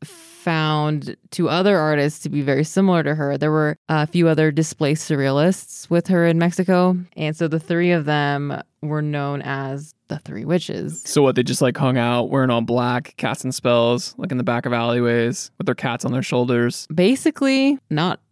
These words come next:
Speaker 1: no, but, like, kind of yes. <laughs>
Speaker 2: We'll have to cover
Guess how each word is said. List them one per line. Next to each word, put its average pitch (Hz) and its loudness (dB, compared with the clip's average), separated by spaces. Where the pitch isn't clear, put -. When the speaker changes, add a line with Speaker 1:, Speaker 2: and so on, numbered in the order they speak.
Speaker 1:
no, 170 4
but, 151 0
like, 135 -2
kind 139 -2
of 185 -6
yes. 262 -4
<laughs> - 0
Speaker 2:
We'll 311 2
have 208 -2
to - 2
cover 131 0